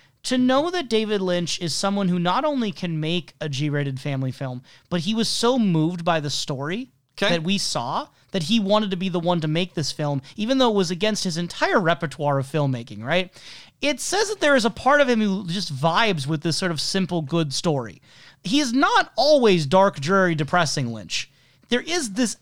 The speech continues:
Speaker 1: element of him that resonated with this particular movie, and there's no, like, strings attached to that.
Speaker 2: I think that
Speaker 1: I think
Speaker 2: there
Speaker 1: that's very interesting.
Speaker 2: I think there's been moments in films in the past for him, and I think that J-, David Lynch is a talented enough filmmaker.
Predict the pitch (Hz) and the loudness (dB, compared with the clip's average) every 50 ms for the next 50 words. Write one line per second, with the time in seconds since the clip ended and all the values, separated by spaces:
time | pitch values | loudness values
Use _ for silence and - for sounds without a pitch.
0 | - - 233 262 269 247 226 214 160 196 190 160 175 160 165 165 160 143 160 190 | -2 2 2 4 6 6 4 4 4 2 2 2 2 0 0 0 0 2 2 2
1 | 202 165 196 185 175 165 156 143 147 131 131 147 202 214 - - 196 190 - 196 | 2 4 2 0 0 0 0 0 -2 -2 -2 -2 -2 -2 -2 -4 -6 -4 -4 -4
2 | 190 190 170 156 151 147 160 190 190 165 147 139 131 123 - _ _ _ _ _ | -2 -2 -2 0 0 0 0 0 0 0 -2 -4 -6 -6 -8 _ _ _ _ _
3 | _ - 170 175 190 196 196 180 151 170 185 190 208 226 247 254 254 247 233 214 | _ -6 -2 0 0 2 0 0 0 0 0 2 4 4 6 6 4 4 4 4
4 | 202 190 180 151 - - _ _ _ _ _ _ - - - - - 220 220 214 | 4 4 4 0 -2 -10 _ _ _ _ _ _ -10 -8 -6 -2 2 4 4 4
5 | 185 151 160 - 151 143 123 120 - - - 131 110 95 71 - - - - 143 | 4 2 0 -2 -2 -4 -4 -6 -10 -10 -10 -10 -10 -12 -14 -18 -14 -10 -8 -6
6 | 143 139 190 202 - 127 117 320 349 330 311 240 233 294 285 277 269 262 - - | -6 -6 -8 -8 -4 -2 0 0 0 0 0 0 2 4 4 4 4 2 0 -2
7 | 160 135 - 110 92 247 226 170 117 107 95 95 95 - - 98 101 98 92 95 | -4 -8 -10 -10 -10 -10 -6 -6 -4 -4 -6 -8 -8 -8 -6 -6 -4 -4 -6 -6
8 | 90 101 104 101 - 90 87 - 95 95 101 98 - 92 87 82 85 90 107 135 | -8 -8 -10 -10 -10 -10 -10 -10 -10 -8 -10 -10 -10 -12 -12 -10 -8 -6 -4 -4
9 | 151 - - 101 95 82 107 147 156 113 110 117 117 113 110 - 135 120 127 127 | -6 -6 -10 -12 -12 -10 -8 -6 -6 -6 -4 -4 -4 -6 -4 -6 -6 -6 -6 -6
10 | 110 101 - - - - 110 113 113 120 101 104 101 117 123 123 117 107 113 - | -6 -8 -10 -14 -10 -8 -8 -8 -8 -8 -10 -8 -8 -6 -6 -6 -8 -10 -10 -12
11 | - - 90 92 98 104 104 - 113 117 117 117 120 123 120 - - 135 160 180 | -12 -12 -12 -12 -10 -10 -10 -10 -10 -8 -8 -8 -8 -8 -8 -8 -6 -6 -6 -6
12 | 175 123 92 - - 62 64 - | -6 -8 -8 -10 -14 -16 -18 -18